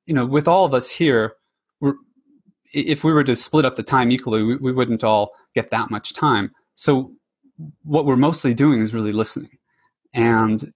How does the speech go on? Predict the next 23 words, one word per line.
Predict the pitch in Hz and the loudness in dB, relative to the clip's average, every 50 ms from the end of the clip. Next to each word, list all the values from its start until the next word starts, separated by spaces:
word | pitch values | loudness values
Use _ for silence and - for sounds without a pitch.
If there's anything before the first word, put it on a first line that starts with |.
| _ _ _ | _ _ _
through | - 131 135 | 0 2 4
our | 123 113 110 | 4 2 2
listening, | 110 123 127 131 - 123 107 104 101 | 0 0 -2 -2 -2 -2 -2 0 -2
evoking | 107 107 107 110 107 107 - - 104 101 101 101 107 120 113 - _ | -2 -4 -2 -2 -2 -2 -2 -4 -6 -6 -6 -6 -8 -12 -16 -10 _
where | 120 117 110 | -2 0 0
the | 98 113 | 0 -4
conversation | - - 104 98 95 95 - - 95 92 90 - - 101 104 104 - _ _ | -6 -4 -4 -4 -4 -6 -6 -6 -8 -8 -8 -8 -10 -10 -12 -12 -16 _ _
goes, | 113 101 95 90 87 87 - | 0 0 0 0 -2 -6 -8
or, | - 101 - - - - _ _ _ _ _ _ _ - | -10 -12 -12 -14 -20 -20 _ _ _ _ _ _ _ -4
uh, | 120 101 92 90 87 104 | -2 0 0 0 0 -2
inviting | 110 107 101 101 107 107 107 101 101 101 | -2 -2 0 0 0 0 0 0 -2 -2
the | - 113 | -4 -4
conversation | - - 107 101 101 101 - 107 98 95 101 98 | -2 -2 0 0 -2 -2 -2 -2 -2 -2 -2 -4
to | - 104 | -4 -2
go | - 110 107 101 | 0 0 0 0
deeper, | - - 95 - - - 98 95 95 | -2 -6 -10 -10 -8 -6 -6 -6 -6
to | - - 101 | -8 -8 -4
go | - 107 101 101 | -2 0 0 0
into | 95 95 95 95 - 98 98 92 107 - - _ | 0 -2 -2 -4 -4 -4 -4 -4 -6 -8 -14 _
greater | - 110 104 104 98 | -2 -2 -2 -2 -4
clarity | - - 107 101 98 95 95 - - 98 | -4 -2 0 0 0 0 -2 -4 -6 -6
on | 95 90 90 | -6 -6 -8
something. | - - 92 - - - 101 104 | -8 -10 -12 -12 -10 -10 -10 -10